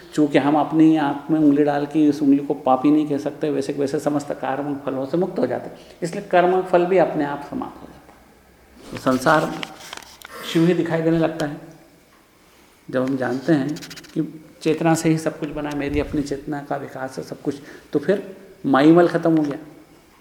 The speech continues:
और जब मैं सब कुछ मैं ही हूँ तो फिर कार्म मल भी ख़त्म हो गया। इस तरह से आणव मल के ख़त्म होने से माई मल और कार्म मल स्वतः ही समाप्त हो जाते हैं,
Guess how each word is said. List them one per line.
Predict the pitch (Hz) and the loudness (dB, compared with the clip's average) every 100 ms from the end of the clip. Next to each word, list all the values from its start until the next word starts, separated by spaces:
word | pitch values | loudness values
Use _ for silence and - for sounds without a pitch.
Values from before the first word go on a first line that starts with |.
| - | -6
और | 131 | -2
जब | 131 | 0
मैं | 143 156 | 0 0
सब | 151 - | -4 -8
कुछ | 165 147 | -10 -8
मैं | 135 | -2
ही | 147 170 | 2 4
हूँ | 170 | 4
तो | 151 | 2
फिर | - 156 | -2 -2
कार्म | 139 143 160 | 0 2 4
मल | 160 165 | 4 4
भी | 170 | 2
ख़त्म | 165 160 | 0 -6
हो | 147 | -8
गया। | 139 - - - - - | -8 -16 -20 -20 -16 -2
इस | 170 165 | -2 2
तरह | 185 | 4
से | 185 226 262 - - - - 143 | 4 2 0 -8 -16 -20 -10 -2
आणव | 156 190 | 2 4
मल | 196 170 | 4 2
के | 180 | 0
ख़त्म | 165 156 160 | -4 0 2
होने | 151 147 147 | 4 2 0
से | 196 226 - - - - | -6 -8 -12 -20 -16 -6
माई | 131 131 170 | -2 0 0
मल | 170 170 | 2 0
और | 170 170 | 0 -2
कार्म | - 151 170 | 0 2 4
मल | 151 143 - | 2 0 -6
स्वतः | - 190 214 | 0 6 8
ही | 220 196 | 6 2
समाप्त | 143 120 - | 0 -2 -4
हो | - | -10
जाते | |
हैं, | - | -16